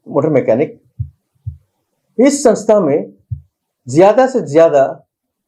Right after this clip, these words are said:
हम प्रावधान देते हैं प्रैक्टिकल ट्रेनिंग की। थ्योरी तो साथ साथ में होती है,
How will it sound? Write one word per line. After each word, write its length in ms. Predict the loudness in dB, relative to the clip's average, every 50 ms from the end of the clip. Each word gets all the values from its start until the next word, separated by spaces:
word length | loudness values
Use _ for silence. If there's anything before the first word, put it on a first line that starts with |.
| _ -2
हम 480 | 0 0 2 0 -2 -4 -6 -10 -16 -20 _ _ _ _
प्रावधान 460 | 0 0 2 2 2 2 2 2 2 0
देते 300 | -2 -2 0 0 0 0
हैं 400 | 2 2 0 0 0 -2 -6 -14
प्रैक्टिकल 800 | _ _ _ _ 2 2 2 2 0 -4 -4 2 2 2 2 2
ट्रेनिंग 340 | 0 0 0 -2 -4 -6
की। 180 | -10 -20 -20 _ _ _ _ _ _ _ _ _ _ _ _ _ 2
थ्योरी 220 | 4 4 4 4
तो 120 | 2 0 0
साथ 260 | 2 2 0 0 0
साथ 260 | -4 -4 -4 -4 -4
में 120 | -6 -4
होती 320 | -2 -2 -2 -2 -2 0 0
है, 420 | 0 0 -2 -4 -6 -8 -10 _